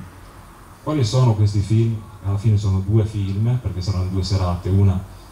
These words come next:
se non sbaglio correggimi, è il ventisette di luglio, la prima, e l'altra è il ventiquattro di agosto. Sono film che vengono dal, dai capolavori del cinema che sono stati, eh, restaurati dalla Cineteca di Bologna.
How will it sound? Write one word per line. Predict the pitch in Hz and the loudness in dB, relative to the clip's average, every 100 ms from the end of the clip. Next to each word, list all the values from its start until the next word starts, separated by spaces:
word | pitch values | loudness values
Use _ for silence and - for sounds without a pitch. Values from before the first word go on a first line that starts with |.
| - | -16
se | - | -8
non | 87 | -6
sbaglio | 85 92 95 95 | -4 -2 0 0
correggimi, | - - 90 90 87 85 85 | -2 0 0 2 0 -2 -2
è | 101 92 | 0 2
il | 90 92 90 | 2 2 2
ventisette | 87 92 92 - - - - 104 101 - 104 - - 104 | 2 2 0 -10 -20 -20 -4 0 2 2 0 -4 -4 -2
di | 101 95 98 | 0 0 2
luglio, | 101 104 101 107 110 131 95 | 4 2 2 0 0 -2 -10
la | 87 | -10
prima, | 101 101 101 95 92 - - - - - | -4 -2 0 0 -2 -8 -16 -20 -10 -2
e | 92 | 2
l'altra | 98 101 101 90 | 4 4 0 -4
è | |
il | 92 | -4
ventiquattro | 87 95 98 104 104 101 | -2 -2 -2 2 2 4
di | 120 | 2
agosto. | 101 95 90 117 - - - - - - - | 2 0 -2 -4 -6 -16 -18 -18 -18 -16 -10
Sono | 139 143 143 | -4 -2 -2
film | 143 143 143 135 | 0 2 2 0
che | 135 127 | 2 4
vengono | 117 117 120 127 127 123 | 4 2 2 4 2 0
dal, | 104 104 107 110 110 101 101 | 2 4 4 4 2 2 0
dai | 101 | 0
capolavori | - 104 110 113 117 | 0 2 2 4 4
del | 107 117 | 2 0
cinema | - 113 110 110 113 104 | 0 2 4 4 2 0
che | 101 | -2
sono | 104 | -2
stati, | 101 104 104 101 | 0 0 0 0
eh, | 101 101 98 98 | 2 2 4 2
restaurati | 117 120 123 107 92 95 - 98 | 2 4 4 2 0 -4 -4 -4
dalla | 95 | -4
Cineteca | 98 98 95 101 92 | -2 -2 0 0 0
di | 95 | 0
Bologna. | 95 87 78 - - - | 0 -2 -2 -6 -10 -10